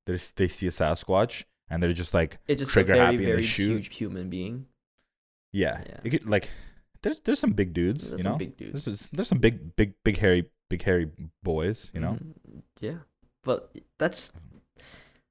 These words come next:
Speaker 2: law, so many laws are so stupid.
Speaker 1: There's, like, you can, like, find, uh, like, an article that I think it has, like, every s-, like, the weirdest law in every state, and I think it's in, like, Kentucky where you're not allowed to have, like,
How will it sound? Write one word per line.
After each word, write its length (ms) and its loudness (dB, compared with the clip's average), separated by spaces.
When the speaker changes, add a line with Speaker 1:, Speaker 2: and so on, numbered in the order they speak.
Speaker 2:
law, 240 2
so 180 -8
many 140 -2
laws 260 0
are 20 -14
so 120 -2
stupid. 680 -10
Speaker 1:
There's, 160 4
like, 260 4
you 180 -4
can, 100 2
like, 140 2
find, 580 -2
uh, 680 -4
like, 140 -8
an 100 -6
article 300 -4
that 140 -2
I 40 -2
think 220 -6
it 40 -8
has, 280 -2
like, 220 -4
every 220 2
s-, 180 -6
like, 160 -4
the 80 0
weirdest 500 0
law 280 0
in 120 -6
every 200 -6
state, 320 -4
and 100 -2
I 60 -2
think 180 -6
it's 140 -10
in, 100 -4
like, 200 -6
Kentucky 540 -6
where 160 -2
you're 100 0
not 180 -2
allowed 220 0
to 60 -8
have, 200 -4
like, 200 -4